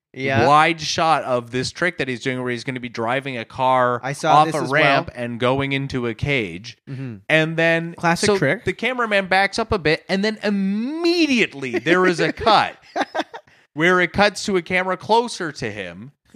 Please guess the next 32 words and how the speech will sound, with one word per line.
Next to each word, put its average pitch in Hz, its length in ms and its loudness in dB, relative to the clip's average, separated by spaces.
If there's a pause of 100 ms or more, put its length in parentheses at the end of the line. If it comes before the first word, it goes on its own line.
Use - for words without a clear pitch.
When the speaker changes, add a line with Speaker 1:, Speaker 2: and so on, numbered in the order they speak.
Speaker 1:
Yeah. 139 180 2
Speaker 2:
And 185 180 0
then 208 340 4
he 240 320 0
Speaker 1:
<laughs> 170 180 -6
Speaker 2:
drives 254 480 0
off 262 180 -2
the 196 100 -2
ramp 226 380 -4
and 175 140 0
a 156 60 2
poof 269 360 -6
of 175 160 -4
smoke 226 580 -2 (380)
fills 311 380 0
up 190 200 0
the 190 120 -2
entire 269 760 0
screen 233 800 -4 (500)
Speaker 1:
<laughs> - 480 -4
Speaker 2:
where 208 260 2
they 220 160 2
clearly 294 580 -2
hide 233 600 0
a 170 180 4
cut. 151 580 0 (840)
And 202 220 2
then 233 140 2
when 226 120 4
it 214 140 -2
clears, 247 460 0
he's 185 220 -4